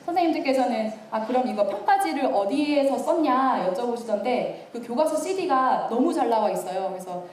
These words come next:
교과서 씨디에 나와 있는 자료를 가지고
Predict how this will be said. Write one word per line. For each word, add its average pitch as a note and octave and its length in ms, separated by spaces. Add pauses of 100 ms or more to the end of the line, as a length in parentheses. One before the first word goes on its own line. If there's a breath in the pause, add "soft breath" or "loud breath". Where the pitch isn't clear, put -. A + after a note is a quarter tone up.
(160 loud breath)
교과서 C4 340
씨디에 E4 380
나와 G3+ 300
있는 G3+ 160
자료를 G3 420
가지고 C4+ 680